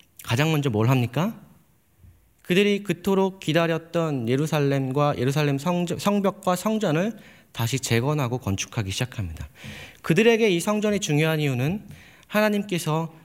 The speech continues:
거주하시는, 거하시는 유일한 이 땅의 그 영역, 지역이었기 때문이에요. 하나님께서는, 지금 우리의 개념으로는 하나님께서는 모든 곳에 계실 수 있지만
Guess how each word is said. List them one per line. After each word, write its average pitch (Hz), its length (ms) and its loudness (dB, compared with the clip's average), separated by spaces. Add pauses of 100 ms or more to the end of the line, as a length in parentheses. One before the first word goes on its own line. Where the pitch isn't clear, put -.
(180)
거주하시는, 151 1040 2
거하시는 135 840 0
유일한 175 520 2
이 127 120 -2 (120)
땅의 156 380 0
그 92 500 -6 (760)
영역, 120 280 4 (260)
지역이었기 127 760 0
때문이에요. 95 340 -4 (2000)
하나님께서는, 214 800 0
지금 165 340 0
우리의 160 260 2
개념으로는 143 460 -2
하나님께서는 165 580 -2
모든 131 300 2
곳에 156 200 0
계실 127 200 0
수 - 140 -2
있지만 110 580 -2